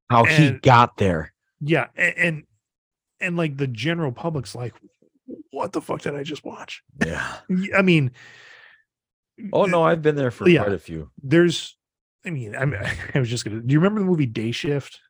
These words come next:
Speaker 2: that came out on Netflix?
Speaker 1: Yes. Ugh.
Speaker 2: And you're, and it was a terrible vampire movie?
Speaker 1: Yes.
Speaker 2: That was more of a comedy than this movie.
Speaker 1: Okay. I
Speaker 2: So
Speaker 1: can, okay, I can see that.
Speaker 2: so, like, the general public, us,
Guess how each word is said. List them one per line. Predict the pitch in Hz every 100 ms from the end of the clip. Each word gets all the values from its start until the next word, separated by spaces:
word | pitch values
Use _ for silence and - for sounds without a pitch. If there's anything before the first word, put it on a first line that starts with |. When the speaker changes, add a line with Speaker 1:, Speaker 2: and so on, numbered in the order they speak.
| _
Speaker 2:
that | 110 113
came | 135 123
out | 113
on | 113 104
Netflix? | 107 101 -
Speaker 1:
Yes. | 107 110 110 -
Ugh. | 82 82 80 - - -
Speaker 2:
And | 160 143
you're, | 139
and | 160 143 127
it |
was | 123 113 131
a | 104
terrible | - 139 135 131
vampire | 127 135 131 147 143
movie? | 151 160 170
Speaker 1:
Yes. | 85 170 80 78 - - - 120
Speaker 2:
That | 151 180
was | 170 131
more | 147 139
of |
a | 127
comedy | 127 117 113 98
than | 95
this | 92 -
movie. | 90 - _ _ _ _
Speaker 1:
Okay. | 98 98 87 78 - _ _ _ _ _ _ _ _ _ _ _
I | 110 123
Speaker 2:
So | 139 123
Speaker 1:
can, | 120
okay, | 113
I | 110
can | 107 98
see | 85
that. | 67 71 - -
Speaker 2:
so, | 170 175
like, | 156 123
the | 135
general | 120 110 196 311 165
public, | - 104 87 95 - _ _ _ _ _ _ _ -
us, | 165 226 156 131 - -